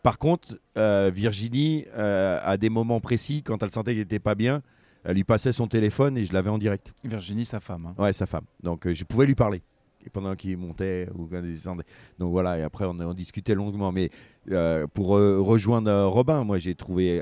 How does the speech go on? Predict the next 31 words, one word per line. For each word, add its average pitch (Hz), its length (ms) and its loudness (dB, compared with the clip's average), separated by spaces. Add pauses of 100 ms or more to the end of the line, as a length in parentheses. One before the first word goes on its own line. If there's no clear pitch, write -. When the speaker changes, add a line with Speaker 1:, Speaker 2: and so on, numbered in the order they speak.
(140)
Speaker 1:
surtout - 400 2
quand 123 180 -2
c'est 110 140 -4
des 98 220 -2
amis, 147 240 -2
quand 95 180 -8
c'est 95 100 -8
des 90 140 -4
gens 98 160 -4
proches. 127 380 -4 (260)
Et 92 160 2
là, 110 160 6
Jean-Louis, 98 320 2
je - 60 -6
pense 90 180 -4
qu'il 87 180 -2
a 87 80 -2
vibré 107 440 -2
tout 120 180 -4
le 131 100 0
long. 156 220 2 (380)
Euh, 92 240 2
parce 92 180 -4
que 104 60 -2
quand 131 260 -2
c'est 120 160 -4
des 107 140 0
gens 117 180 0
que 101 80 -6
tu - 140 -12
connais 165 400 4